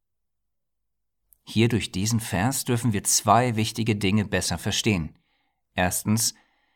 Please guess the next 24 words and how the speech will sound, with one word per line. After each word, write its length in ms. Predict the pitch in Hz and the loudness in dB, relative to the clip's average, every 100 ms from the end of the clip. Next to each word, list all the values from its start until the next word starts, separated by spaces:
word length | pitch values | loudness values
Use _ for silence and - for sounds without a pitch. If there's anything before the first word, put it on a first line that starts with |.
| _ _ | _ _
er 200 | 110 98 | 4 4
wurde 340 | 110 147 139 | 4 2 2
wieder 360 | 113 117 101 - | 4 4 2 -2
trotzig 720 | - 98 - - 92 80 - | 0 0 2 0 -2 -2 -6
wie 100 | - | -8
zuvor. 680 | - 104 - 127 107 69 - _ _ _ _ _ | -6 -6 -2 4 4 2 -8 _ _ _ _ _
Das 220 | - - - | -10 -2 2
heißt, 360 | 123 135 - - _ _ _ _ - | 2 0 -8 -12 _ _ _ _ -6
der 100 | - | -4
Pharao 600 | - 135 160 120 110 104 | 4 4 4 2 2 4
war 120 | 104 | 2
schon 280 | - 120 117 | 2 2 2
immer 300 | 127 139 117 | 0 0 0
trotzig 520 | - 85 82 - - | -2 -6 -4 -6 -6
gewesen. 500 | - 71 71 - - _ _ _ _ - | -8 -8 -8 -10 -12 _ _ _ _ -2
Also 300 | 92 92 87 | 0 2 0
nicht 340 | 90 - - | 0 -2 -2
Gott 360 | - 139 - - | 2 2 2 2
machte 320 | 90 - 90 | 2 0 -4
den 160 | 85 | -4
Pharao 480 | 82 - 87 92 76 | -2 4 4 4 -4
zum 260 | - 90 82 | -4 -6 -6
Trotzkopf, 720 | - 95 - - 107 - - _ _ _ | -2 -2 -2 0 0 0 -16 _ _ _
sondern 440 | - 110 101 101 | -2 2 4 2